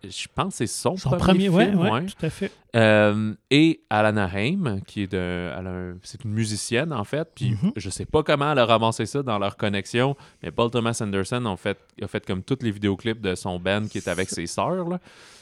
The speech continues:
Speaker 1: Fait que
Speaker 2: Ben, la connexion vient de là, je l'ai vu en entrevue, et, euh,
Speaker 1: Mais je sais pas comment ça s'est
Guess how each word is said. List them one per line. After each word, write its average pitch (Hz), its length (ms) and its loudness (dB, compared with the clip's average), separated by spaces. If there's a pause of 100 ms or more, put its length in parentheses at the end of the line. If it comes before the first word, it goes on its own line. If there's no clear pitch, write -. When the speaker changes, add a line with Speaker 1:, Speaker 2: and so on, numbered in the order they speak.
(100)
Speaker 1:
Fait - 320 -4
que - 60 -14 (160)
Speaker 2:
Ben, 156 160 4
la 147 100 4
connexion 185 400 8
vient 214 140 10
de 170 100 10
là, 175 140 12
je 196 120 4
l'ai 160 120 8
vu 156 80 6
en 190 100 6
entrevue, 160 720 4
et, 180 320 8
euh, 147 440 6
Speaker 1:
Mais 127 60 8
je 120 80 4
sais 135 60 6
pas - 140 8
comment 135 380 8
ça 127 160 0
s'est 127 300 -2